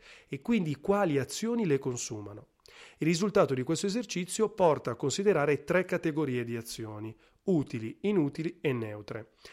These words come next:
Partiamo dalle neutre, che sono le azioni che servono per la mera sopravvivenza e sono quindi indispensabili e indipendenti da qualsiasi progetto di vita. Senza di loro semplicemente non vi sarebbe vita e quindi neanche progetto.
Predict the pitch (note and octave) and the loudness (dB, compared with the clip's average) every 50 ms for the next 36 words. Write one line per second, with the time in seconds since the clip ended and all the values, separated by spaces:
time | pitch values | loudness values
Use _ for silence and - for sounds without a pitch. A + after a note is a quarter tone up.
0 | - _ - G3 G3 G3 G#3 G#3 G3+ F#3 D3+ C#3+ C#3 C3 A#2+ A2+ A2+ A2+ A2+ - | -20 _ 2 2 4 6 4 4 4 4 4 4 4 2 0 0 -2 -4 -4 -4
1 | A#2+ A#2+ A2+ - _ - - F3 E3 - G3 F3+ D#3 D#3+ E3 - - - F3+ E3+ | -4 -6 -6 -8 _ -2 0 0 2 4 2 2 2 2 0 0 2 2 2 2
2 | - D3 C3 - D3+ C#3+ D#3+ E3 F3 D3+ B2+ - C3+ C3 B2+ B2 B2+ B2+ C3 A2+ | 2 0 0 0 0 2 2 4 4 2 2 2 0 0 2 2 2 2 0 0
3 | - C3 A#2 B2 A#2 A2 B2 C#3+ F3+ G3 F3 C#3 A#2 - - B2 G#2+ - - - | -2 -4 -4 -4 -4 -2 2 4 6 6 6 6 4 0 -4 -6 -8 -10 -16 -20
4 | - - - - D#3 - - G#3+ F#3+ F3 F3+ F#3+ F3+ D#3 C#3+ D3+ - - F#3 G3 | -20 -10 -6 -4 -2 0 2 2 2 2 2 0 0 0 0 -2 -2 -2 0 0
5 | G3+ G3 F#3 F#3 - - - D#3+ D3+ D3 - - F#3+ F3+ E3 C#3 B2+ B2+ B2+ C3 | 0 0 0 -2 -2 -2 -2 -2 0 0 0 2 2 2 2 0 0 -2 -2 -2
6 | C3 C#3+ D3+ E3 - F3+ F3+ F#3+ F3 E3 D3 D#3 E3 D#3 F#3 F3+ F3 F3 E3 F3 | -2 -2 -4 -2 -2 0 0 2 2 4 4 4 2 0 0 0 0 0 2 2
7 | F#3+ F3+ - - E3+ D#3 F3 E3 - C3 A#2 A#2+ B2 A#2+ - B2 A2+ A2+ G#2+ A2 | 0 2 2 0 0 0 0 -2 -2 -4 -2 -4 -6 -4 -4 -4 -4 -4 -6 -6
8 | G#2 G2+ - A#2 A2+ - _ - - - - _ - - G3 F#3 F#3 - F3 F#3+ | -8 -10 -12 -14 -14 -16 _ -20 -20 -20 -10 _ 2 4 4 4 4 2 -2 0
9 | F#3+ E3+ E3+ F#3 F#3 D#3 - - C#3 B2 C#3+ D3 C#3+ - C#3 C3 C3 B2+ B2+ B2 | 2 2 2 2 0 0 0 -2 -4 -2 -4 -4 -2 0 0 0 0 -2 -2 -2
10 | - D#3 - - D3+ D#3 F#3 F#3+ F3+ D#3+ F3+ D#3 - D#3+ C3+ A#2+ A#2+ B2 B2+ C3+ | -4 -6 -4 -2 2 4 4 4 4 2 -2 0 0 0 0 0 -2 0 0 0
11 | C3+ F3+ F3+ - - B2+ B2 - _ - G3+ G3 - - A#2+ A2+ A2+ - - - | 2 2 0 0 -2 -8 -10 -10 _ -2 -2 0 0 -4 -6 -4 -6 -8 -8 -4
12 | D#3 C#3+ C3+ A2+ A2+ A2+ G#2+ - C3+ - B2 A#2 A2 A2+ G#2+ G#2+ - - - C#3 | -2 0 0 0 -2 -4 -4 -6 -6 -4 -6 -6 -6 -6 -8 -10 -12 -14 -14 -14
13 | - | -14